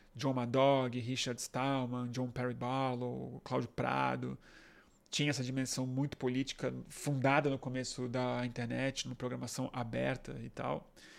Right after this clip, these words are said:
E, e ainda é discutido, mas nos últimos anos a gente perdeu uma oportunidade muito séria. Acho que tem gente que estuda isso, mas a gente tá perdendo a guerra, porque o, o capitalismo já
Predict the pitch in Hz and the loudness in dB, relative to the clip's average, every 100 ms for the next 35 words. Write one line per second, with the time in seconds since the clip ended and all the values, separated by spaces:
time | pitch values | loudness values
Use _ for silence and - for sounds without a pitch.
0 | - - - - - 135 139 135 151 147 | -20 -20 -20 -20 -6 0 0 2 4 6
1 | 165 185 185 - 208 - 165 139 143 165 | 8 6 6 2 -2 0 2 2 0 0
2 | 147 185 185 165 151 180 170 160 180 - | -2 -2 -2 0 0 0 -2 -2 -4 -2
3 | 180 170 147 123 - _ _ _ _ _ | 0 0 -2 -6 -14 _ _ _ _ _
4 | _ _ _ _ - - - - 160 147 | _ _ _ _ -20 -20 -20 0 4 6
5 | 175 170 160 160 170 147 170 - - 170 | 4 2 0 2 4 4 0 -6 2 8
6 | 165 156 135 - - 208 226 240 - - | 10 8 4 0 -4 -2 0 -2 -6 -2
7 | 226 190 151 147 - 139 139 160 - 165 | 2 4 4 2 -4 -8 -8 -8 -2 -2
8 | 160 - 156 - 160 135 170 175 170 160 | -4 -14 -6 0 0 2 4 6 6 6
9 | 156 131 120 120 139 143 139 139 131 - | 4 -2 -8 -2 4 4 4 2 0 -6
10 | - - - - - - - 123 139 135 | -20 -20 -20 -20 -20 -12 -8 0 2 0
11 | - - - - 143 135 - - 147 139 | -2 -10 -10 -4 -2 0 0 2 2 2
12 | 147 | 2